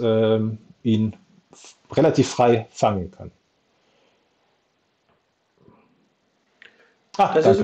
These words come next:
Speaker 2: übrigens
Speaker 1: Okay.
Speaker 2: Taylor
Speaker 1: Ja, ich hatte mir auch von der Nummer her fast
Speaker 2: Safety.
Speaker 1: gedacht, dass es kein Linebacker sein kann. Danke.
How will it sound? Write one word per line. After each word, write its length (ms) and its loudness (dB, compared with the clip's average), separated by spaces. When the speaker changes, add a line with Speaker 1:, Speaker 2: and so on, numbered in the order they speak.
Speaker 2:
übrigens 220 -4
Speaker 1:
Okay. 220 0
Speaker 2:
Taylor 260 -2
Speaker 1:
Ja, 100 4
ich 80 2
hatte 180 0
mir 80 4
auch 80 0
von 220 -2
der 100 4
Nummer 180 4
her 100 4
fast 200 0
Speaker 2:
Safety. 100 2
Speaker 1:
gedacht, 240 0
dass 120 0
es 140 -4
kein 160 0
Linebacker 460 0
sein 240 -2
kann. 280 -2
Danke. 340 -2